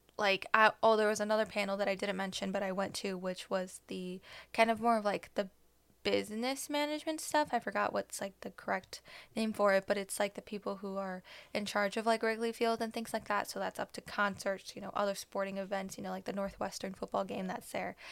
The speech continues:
things like that. So, um,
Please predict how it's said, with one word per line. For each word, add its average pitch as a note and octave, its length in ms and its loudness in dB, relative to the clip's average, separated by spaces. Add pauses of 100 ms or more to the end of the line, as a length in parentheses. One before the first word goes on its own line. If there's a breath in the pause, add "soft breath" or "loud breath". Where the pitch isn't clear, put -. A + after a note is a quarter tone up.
(220 loud breath)
things G#3 220 -2
like G3+ 180 -2
that. G3 240 0 (300 loud breath)
So, G3 580 2 (120)
um, - 440 2